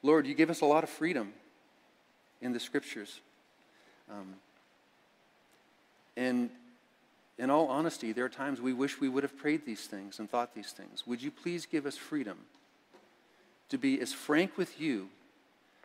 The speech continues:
as the Scriptures and those in our family from the ancient past were honest with you?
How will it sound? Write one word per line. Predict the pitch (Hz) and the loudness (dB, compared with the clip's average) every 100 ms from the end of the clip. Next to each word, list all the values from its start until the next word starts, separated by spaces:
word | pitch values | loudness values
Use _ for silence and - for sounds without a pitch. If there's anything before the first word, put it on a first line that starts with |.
| - | -4
as | 127 139 - | 0 0 -2
the | 131 | -8
Scriptures | - - 160 - 120 95 - - _ _ _ _ _ _ _ _ _ _ - | -4 0 0 -2 -8 -8 -14 -18 _ _ _ _ _ _ _ _ _ _ -2
and | 123 113 | 0 6
those | 139 147 147 147 - | 8 10 8 2 -6
in | 127 | 0
our | 123 | 0
family | 117 - 143 143 139 | -2 -2 0 2 0
from | - 123 | 0 -2
the | 113 | 0
ancient | 135 147 160 147 | 2 2 0 -8
past | 143 117 - - - _ _ _ _ _ - | -8 -8 -10 -16 -20 _ _ _ _ _ -4
were | 123 131 | -2 0
honest | 131 123 - | 0 -2 -8
with | 110 - | -12 -10
you? | 95 | -14